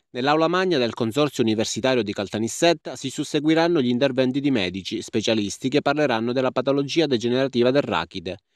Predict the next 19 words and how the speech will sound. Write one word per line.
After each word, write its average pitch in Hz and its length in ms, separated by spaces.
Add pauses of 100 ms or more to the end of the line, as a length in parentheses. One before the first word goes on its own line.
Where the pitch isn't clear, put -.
(220)
del 107 160
contributo 117 680
della 98 180
diagnostica 104 760
per 101 160
immagini 104 580
nella 110 240
diagnosi 131 480
e 151 40
nel 147 140
follow-up, 104 600 (360)
degli 113 160
aspetti 127 520
clinici 170 500
e 139 80
terapeutici 117 840
dell'ernia 143 480
discale 131 520
lombare, 101 580